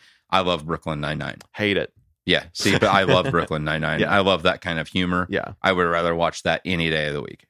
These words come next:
Speaker 2: Yeah.
Speaker 1: than any of that other stuff. So, I mean, that's what I said. It's
Speaker 2: Yeah.
Speaker 1: an each your own kind of a thing.
Speaker 2: Absolutely.
Speaker 1: So that's what I said. I, I know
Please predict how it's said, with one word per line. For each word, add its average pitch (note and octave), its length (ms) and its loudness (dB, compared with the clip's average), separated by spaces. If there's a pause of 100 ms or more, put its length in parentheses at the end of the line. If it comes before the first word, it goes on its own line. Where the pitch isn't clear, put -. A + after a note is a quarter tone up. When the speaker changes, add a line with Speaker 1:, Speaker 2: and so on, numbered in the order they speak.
Speaker 2:
Yeah. F2 180 2
Speaker 1:
than C#2+ 720 -2
any D#2 220 -4
of C2 100 -8
that D2+ 160 -4
other C2 180 -8
stuff. - 300 -14
So, F2 160 0
I D#2 60 2
mean, D#2 160 -2
that's D#2 200 -4
what D#2 40 -6
I - 80 -10
said. D2+ 120 -6
It's G2 160 -4
Speaker 2:
Yeah. A3 180 6
Speaker 1:
an A2+ 40 2
each G#2 180 -4
your E2 120 0
own D#2+ 200 -4
kind C#2+ 160 -8
of A1 100 -10
a - 40 -14
thing. C2 280 -10
Speaker 2:
Absolutely. - 420 -6
Speaker 1:
So A2+ 80 6
that's G2+ 120 0
what E2+ 80 -4
I E2 380 0
said. F#2+ 140 -2
I, G2+ 80 4
I - 20 0
know F#2+ 560 -2